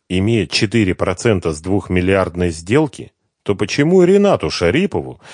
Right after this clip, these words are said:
не может остаться хотя бы пять процентов от этой суммы? Нужно самому предложить Глущенко завершить этот спектакль. Но он не знает, как найти своего исчезнувшего дядю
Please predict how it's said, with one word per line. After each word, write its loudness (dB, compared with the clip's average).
не 0
может 2
остаться -4
хотя -8
бы -2
пять -4
процентов -6
от -14
этой -8
суммы? -8
Нужно -6
самому 0
предложить -8
Глущенко -6
завершить -6
этот -14
спектакль. -12
Но -4
он 0
не 0
знает, -2
как -4
найти 0
своего -6
исчезнувшего -6
дядю -6